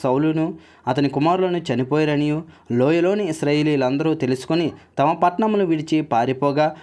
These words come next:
ఫిలిస్తీన్లు వచ్చి వాటిలో కాపురముండిరి. హతులైన వారిని దోచుకొనుటకై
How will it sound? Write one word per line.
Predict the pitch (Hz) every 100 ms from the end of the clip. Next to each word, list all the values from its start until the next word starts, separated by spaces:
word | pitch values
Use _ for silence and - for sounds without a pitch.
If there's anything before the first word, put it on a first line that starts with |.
| -
ఫిలిస్తీన్లు | 139 170 185 214 196
వచ్చి | 170 160 165
వాటిలో | 156 135 131 135
కాపురముండిరి. | 131 117 - 131 135 135 131 110 - - -
హతులైన | 127 180 208 214
వారిని | 196 180 165
దోచుకొనుటకై | 147 127 127 - 143 135 131 139